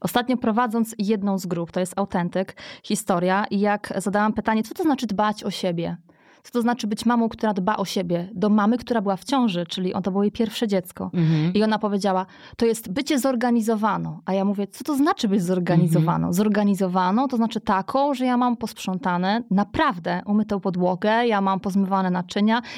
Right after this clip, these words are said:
Speaker 1: ja mam zrobione zakupy i zrobiony obiad".
Speaker 2: Może za cicho powiedziałaś "siebie" i ona nie usłyszała.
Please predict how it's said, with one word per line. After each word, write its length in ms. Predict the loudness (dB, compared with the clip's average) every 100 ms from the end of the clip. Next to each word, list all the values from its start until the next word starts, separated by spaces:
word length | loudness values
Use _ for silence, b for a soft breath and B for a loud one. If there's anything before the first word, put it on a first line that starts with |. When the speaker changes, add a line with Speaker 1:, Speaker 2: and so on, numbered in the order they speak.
| -2
Speaker 1:
ja 60 |
mam 60 | 2
zrobione 320 | 2 2 2
zakupy 420 | 0 -2 -2 0
i 40 | 2
zrobiony 440 | 0 2 2 2
obiad". 420 | 0 -2 -4 -4 0
Speaker 2:
Może 160 | 0
za 120 | 0 -2
cicho 280 | -2 -2
powiedziałaś 460 | 0 0 2 0 -2
"siebie" 540 | -4 0 2 2 0 -2 -8 _ _ _ _ _ _ _ _ _ _ _ _ _ -2
i 100 | 2
ona 180 | 2
nie 140 | 2 0
usłyszała. 560 | -2 -2 0 0 -2